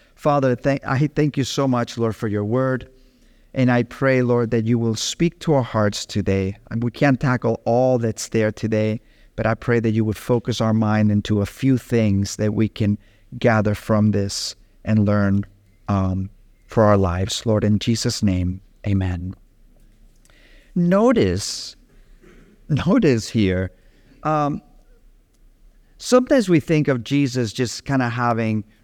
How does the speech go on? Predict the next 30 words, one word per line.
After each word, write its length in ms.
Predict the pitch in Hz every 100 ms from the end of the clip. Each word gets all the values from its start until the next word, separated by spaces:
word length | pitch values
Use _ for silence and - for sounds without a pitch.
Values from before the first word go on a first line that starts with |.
| -
really 420 | 113 131 131 123
nice 500 | 117 113 113 107 -
words 400 | 107 110 107 -
to 120 | 117
say 340 | - - 107 104
to 220 | - 107 -
everybody. 720 | 107 107 95 87 85 80 85 _ _ _ _ _ -
But 280 | 151 131 -
Jesus 540 | 160 208 247 254 233
spoke 580 | - - - 113 110 - _ _ -
pretty 420 | 135 143 160 170
strong 580 | 151 - - 120 107 107
stuff. 520 | - - 123 90 82 _ _ _ _ _ _ _ _ _ _ -
But 160 | 160
usually 580 | 151 220 330 - 135 120
the 160 | 110 113
strongest 840 | - - - 156 233 285 277 -
stuff 500 | - - 208 202 -
that 140 | 156
he 100 | 131
spoke, 720 | 113 - - 107 151 95 - - _ _ _
he 220 | - 160
spoke 800 | - - - 233 233 120 120 - _ _ _
to 220 | - 185
the 160 | 175 180
religious 640 | 175 156 113 - 120 -
people 480 | - 175 190 117 90
of 100 | 82
the 100 | 87
day, 360 | - 87 -